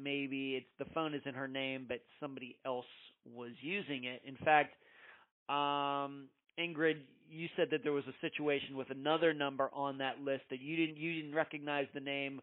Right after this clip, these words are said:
right away, but then you figured out it was connected to a guy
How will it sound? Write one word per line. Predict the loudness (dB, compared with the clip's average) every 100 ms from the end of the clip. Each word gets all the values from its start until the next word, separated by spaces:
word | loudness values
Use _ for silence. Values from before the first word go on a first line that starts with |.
| -16 _ _ 2
right | 4 6
away, | 8 10 10 8
but | 4
then | -4
you | -4 -2
figured | 0 0 2
out | 4 2
it | 0
was | -8
connected | -10 -6 -6 -8 -16 -6
to | -4
a | -2
guy | 0 2 2 0